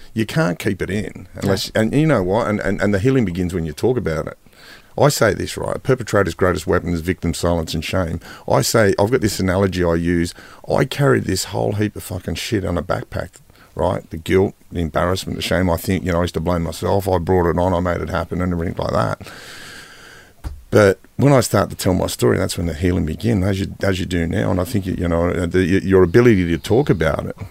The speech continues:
Speaker 1: is part of your healing journey, you know, and, and, and forgiving yourself.
Speaker 2: Yeah,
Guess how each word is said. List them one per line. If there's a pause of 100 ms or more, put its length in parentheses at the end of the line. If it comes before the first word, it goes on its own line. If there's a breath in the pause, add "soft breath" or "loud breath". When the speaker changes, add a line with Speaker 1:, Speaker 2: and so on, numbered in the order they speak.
(160 loud breath)
Speaker 1:
is
part
of
your
healing
journey,
you
know,
and,
and,
and
forgiving
yourself. (240)
Speaker 2:
Yeah,